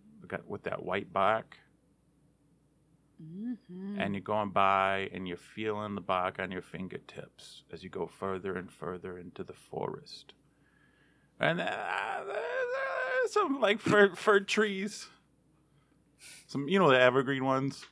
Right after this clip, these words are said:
Speaker 2: Oh, yeah.
Speaker 1: So you got some of those, but not, like, the prickly needle ones.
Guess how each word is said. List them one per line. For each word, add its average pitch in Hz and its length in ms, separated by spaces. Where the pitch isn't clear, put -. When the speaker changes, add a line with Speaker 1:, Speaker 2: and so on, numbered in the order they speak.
Speaker 2:
Oh, 175 140
yeah. 254 440
Speaker 1:
So 180 120
you 185 60
got 170 120
some 120 160
of 113 60
those, 104 200
but - 120
not, 202 220
like, 147 220
the 131 120
prickly 135 560
needle 135 360
ones. 135 500